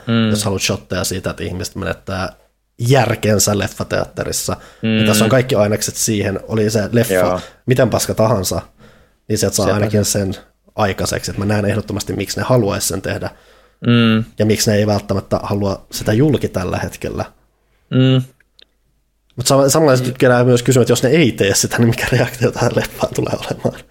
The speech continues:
Speaker 1: No siis kaikkihan nyt kuitenkin varautuu vähän sekä että tilanteeseen, mutta itse, itse vähän ehkä lukee jopa liikaa myös sitä, mä nyt sitä traileria kattelin kuitenkin sen verran, niinku, silloin kun se tuli, niin kyllä on nyt sen verran niinku oli pakko, niinku, että, että hetkinen, tässä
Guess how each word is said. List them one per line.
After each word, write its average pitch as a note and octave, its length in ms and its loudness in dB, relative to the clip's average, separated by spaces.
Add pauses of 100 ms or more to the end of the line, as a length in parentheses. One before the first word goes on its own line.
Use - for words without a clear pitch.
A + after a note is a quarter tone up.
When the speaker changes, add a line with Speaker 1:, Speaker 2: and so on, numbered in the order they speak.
Speaker 1:
No C3 180 4
siis A#2+ 160 4
kaikkihan A2+ 480 0
nyt A#2 100 0
kuitenkin A2 420 2
varautuu G#2+ 480 4
vähän G2 240 -2
sekä G2 360 -2
että G#2+ 240 -2
tilanteeseen, A2+ 800 0
mutta A2 380 -2 (440)
itse, A2+ 400 0
itse C3 300 2
vähän A#2 200 0
ehkä G#2+ 260 -2
lukee A2 260 2
jopa A2 280 2
liikaa A#2 420 2
myös G#2+ 240 -4
sitä, A2 180 -4
mä A2 100 -2
nyt A2 140 -6
sitä - 200 -4
traileria A#2 420 2
kattelin G#2+ 480 0
kuitenkin G#2 400 -2
sen G#2+ 240 0
verran, G#2 280 0
niinku, F#2+ 320 -10 (460)
silloin G#2+ 200 -2
kun A2 80 0
se G#2 100 0
tuli, C3+ 320 4
niin A2 220 0 (260)
kyllä C3 300 -10
on C#3 140 0
nyt B2+ 80 -6
sen C#3 140 2
verran A#2+ 200 4
niinku A2 180 0 (180)
oli A2 140 2
pakko, - 360 -4
niinku, G2+ 220 -2
että, G2+ 160 -2
että - 100 -18 (580)
hetkinen, B2+ 320 0
tässä B2+ 280 -2